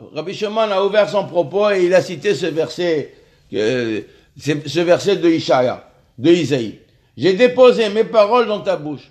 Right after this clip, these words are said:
Va'asim devarai beficha. Nous voulons établir des cieux et ré-, réédifier la terre. Combien les hommes doivent-ils faire d'efforts pour s'adonner à l'étude de la Torah, nous dit Rabbi Shimon.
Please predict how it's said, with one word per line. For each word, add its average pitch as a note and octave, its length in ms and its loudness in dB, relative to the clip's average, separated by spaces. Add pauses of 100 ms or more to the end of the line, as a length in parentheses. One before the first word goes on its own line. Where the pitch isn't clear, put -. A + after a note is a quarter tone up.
(120)
Va'asim G#3 640 -2
devarai G3 640 2
beficha. F#3+ 640 -8 (1300)
Nous A2+ 160 -4
voulons G#3 560 4
établir F#3 760 -2 (280)
des C3+ 340 -2
cieux B3 440 4 (680)
et D3+ 220 0
ré-, A#3+ 640 2
réédifier A3+ 960 -8
la G#3+ 140 -2
terre. C3 320 -8 (960)
Combien A3+ 420 2
les G3+ 280 2
hommes E3 260 0
doivent-ils F#3 440 -2
faire C#3+ 280 -4
d'efforts F#3 580 0
pour F3+ 160 -6
s'adonner F3+ 440 -2
à F#3 100 2
l'étude E3 340 -4
de D#3 60 -6
la D#3+ 120 0
Torah, D#3+ 300 0
nous C#3+ 140 -2
dit C#3+ 120 -2
Rabbi C3 240 -4
Shimon. A2 360 -10